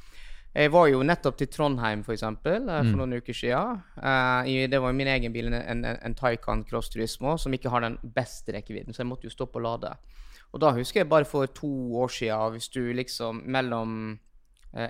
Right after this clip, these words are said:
Speaker 1: Elverum da, og så, eh, er det Berkåk eller Bær-, eh, hvor, eh, riksvei tre slutter da, så var det liksom ingen, det var, det var bare på, i Alvdal,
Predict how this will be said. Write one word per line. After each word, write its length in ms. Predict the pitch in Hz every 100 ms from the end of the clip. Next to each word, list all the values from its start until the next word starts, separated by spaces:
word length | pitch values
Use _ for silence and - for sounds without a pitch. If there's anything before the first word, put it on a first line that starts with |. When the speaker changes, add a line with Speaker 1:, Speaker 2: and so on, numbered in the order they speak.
| -
Speaker 1:
Elverum 400 | 127 113 104 107
da, 220 | 143 180 160 - -
og 80 | 123
så, 220 | - 123 120 113 110
eh, 300 | 110 110 110 - - - - - - - -
er 100 | 113
det 140 | 110
Berkåk 460 | 117 113 - 110 110
eller 100 | 110
Bær-, 220 | 110 113
eh, 220 | - - 107
hvor, 240 | 113 113
eh, 220 | 113 - 110
riksvei 340 | 120 - 113
tre 120 | 117 104
slutter 280 | 110 -
da, 120 | - 117 - - - -
så 140 | -
var 140 | 135 123
det 80 |
liksom 240 | 123 131 123 143
ingen, 800 | 135 127 120 110 110 110 120 -
det 80 | 127
var, 160 | 123 -
det 140 | - 127
var 120 | 123
bare 340 | 127 131 120
på, 760 | - - 110 110 107 110 107 107 - - - - - - - - 107
i 140 | - -
Alvdal, 480 | 123 117 101 -